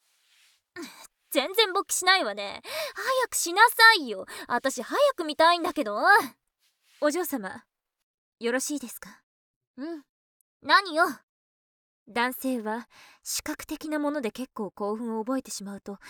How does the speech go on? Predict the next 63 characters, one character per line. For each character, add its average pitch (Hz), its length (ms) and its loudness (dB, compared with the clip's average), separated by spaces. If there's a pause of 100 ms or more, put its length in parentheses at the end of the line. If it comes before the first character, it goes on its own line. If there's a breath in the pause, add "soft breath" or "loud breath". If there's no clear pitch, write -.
(180 loud breath)
耳 240 240 -6
に 240 100 -6
し - 80 -10
た 190 100 -16
こ - 100 -18
と 202 120 -14
が 170 100 -16
あ 156 80 -18
り 175 120 -20
ま 180 120 -20
す。 - 160 -20 (1120)
こ 220 120 -6
の 220 120 -6
奴 220 120 -2
隷 220 160 -2
は 220 120 0
お 226 80 0
嬢 269 200 -2
様 233 220 -6
の 190 100 -8
こ - 120 -10
と 208 100 -8
が 190 100 -10
気 - 140 -14
に 269 120 -6
な 311 100 -8
っ - 20 -18
て - 120 -8
仕 - 140 -8
方 320 180 -12
な 349 120 -10
い 349 80 -12
み 269 100 -12
た 247 140 -10
い 233 60 -8
で 233 100 -10
す 240 140 -14
し、 247 240 -16 (600 loud breath)
お 330 160 -4
嬢 370 120 -2 (120)
様 320 240 -4
の 247 200 -6
胸 330 200 -4
部 247 120 -8
や 220 200 -6 (320 loud breath)
陰 277 240 -6
部 220 200 -4
を 180 60 -6
見 196 140 -8
せ 349 140 -8
て 285 120 -4
あ 240 100 -8
げ 240 100 -10
て 247 120 -8
は 233 80 -10
い 214 60 -12
か 240 140 -12
が 240 100 -8
で 226 80 -8
し 208 160 -10
ょ 196 40 -12
う - 40 -18
か。 190 300 -18